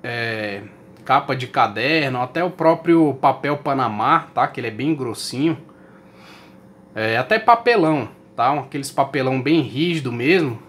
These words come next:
Você pode utilizar ele como base e fazer o trabalho em cima dele, tá? E aí, como eu falei, esse vídeo é um vídeo bem introdutório.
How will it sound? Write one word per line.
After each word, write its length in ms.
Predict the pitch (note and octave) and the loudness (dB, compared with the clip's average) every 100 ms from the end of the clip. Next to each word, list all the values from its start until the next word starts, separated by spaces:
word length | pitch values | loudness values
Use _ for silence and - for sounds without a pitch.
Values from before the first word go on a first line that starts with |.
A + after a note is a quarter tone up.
| - | -14
Você 140 | - | -10
pode 280 | B2+ C#3 D#3 | -4 -2 0
utilizar 580 | E3+ D#3 E3 E3 D3 D3 | -2 -2 0 0 2 2
ele 100 | D3+ | 0
como 260 | D3 D3+ E3 | -4 -6 -2
base 540 | C3 B2 D#3+ F3+ F3 - - - - - - - - - | 2 4 4 2 -6 -16 -20 -20 -20 -20 -20 -20 -20 -12
e 140 | A#2+ | -8
fazer 320 | C3 - D#3 E3 | 2 2 4 0
o 80 | |
trabalho 420 | E3 F3+ D#3+ D3 D#3+ | 4 4 4 2 0
em 60 | |
cima 280 | D#3+ D3 F#3 | -4 -4 -4
dele, 380 | F3+ C3+ A#2+ G#2 - _ - - - - | -2 -2 -2 -6 -18 _ -20 -20 -20 -16
tá? 300 | - A2 C3 - - - | -2 -2 -2 -6 -20 -6
E 80 | C3 | 0
aí, 160 | D#3+ | 0
como 220 | F3 F#3+ | 0 0
eu 60 | G3 | 0
falei, 520 | - G#3 F3 B2+ G2 - - - - - - - | 4 4 4 0 -6 -14 -20 -20 -20 -20 -18 -2
esse 320 | D3+ D#3+ E3 | -2 0 -4
vídeo 380 | C3+ E3 E3+ F3+ | -2 -2 0 0
é 20 | |
um 60 | D3+ | 0
vídeo 260 | D3 C#3 | -2 -4
bem 260 | A#2 C#3 G3 | -2 0 2
introdutório. 920 | G3 E3 D#3+ C#3+ C3+ A2 A#2+ D3 D#3+ | 0 0 0 -2 -4 -2 0 0 -2